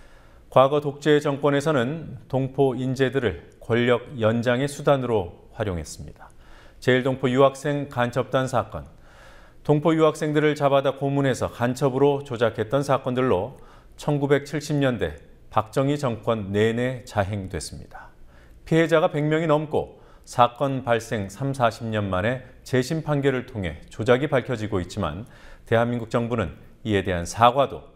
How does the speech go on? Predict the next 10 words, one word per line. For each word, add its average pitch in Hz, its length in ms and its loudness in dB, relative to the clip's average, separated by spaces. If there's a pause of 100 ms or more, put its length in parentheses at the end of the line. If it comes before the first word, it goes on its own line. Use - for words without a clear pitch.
(180)
배상도 95 500 -2
하지 110 300 -4
않고 98 300 -4
있습니다. - 480 -12 (1040)
오늘 160 280 4
인터뷰 160 440 2
중에서 143 480 2
인터뷰한 120 800 -2
서승 160 420 0
교수는 120 600 0